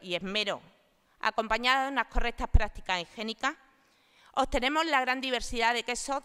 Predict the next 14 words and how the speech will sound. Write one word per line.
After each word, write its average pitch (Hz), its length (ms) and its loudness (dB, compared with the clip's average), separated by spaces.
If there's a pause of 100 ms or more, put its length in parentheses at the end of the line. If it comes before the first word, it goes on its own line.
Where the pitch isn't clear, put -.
de 208 160 -4
leche 208 340 -6
cruda 151 300 -12 (760)
y 233 120 0
además 240 260 2 (320)
podemos 254 320 2
garantizar 233 680 -2 (540)
que 208 100 -6
son 208 200 -4
seguros. 170 580 -8 (2250)
Pero 233 140 2
en 254 120 2
estos 349 360 2
días 285 260 0